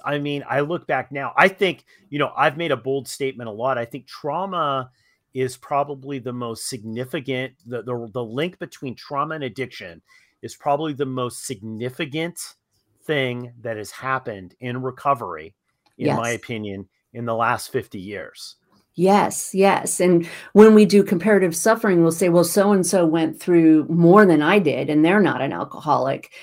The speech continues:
Speaker 2: We are not helping ourselves. We're not helping the other person too. That comparative suffering really steals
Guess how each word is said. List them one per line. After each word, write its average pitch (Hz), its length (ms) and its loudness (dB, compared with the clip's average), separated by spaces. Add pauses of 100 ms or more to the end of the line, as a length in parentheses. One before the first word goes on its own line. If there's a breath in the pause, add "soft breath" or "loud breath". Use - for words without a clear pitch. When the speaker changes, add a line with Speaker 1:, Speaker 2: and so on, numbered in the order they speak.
(200 loud breath)
Speaker 2:
We 196 280 8
are 160 180 6
not 156 480 6
helping 147 420 -2
ourselves. 135 540 -4
We're 196 80 6
not 220 160 6
helping 214 320 4
the 190 120 2
other 220 220 2
person 156 460 -4
too. 214 400 2 (260 loud breath)
That 165 180 2
comparative 180 540 0
suffering 165 760 -2
really 170 460 2
steals 180 720 -2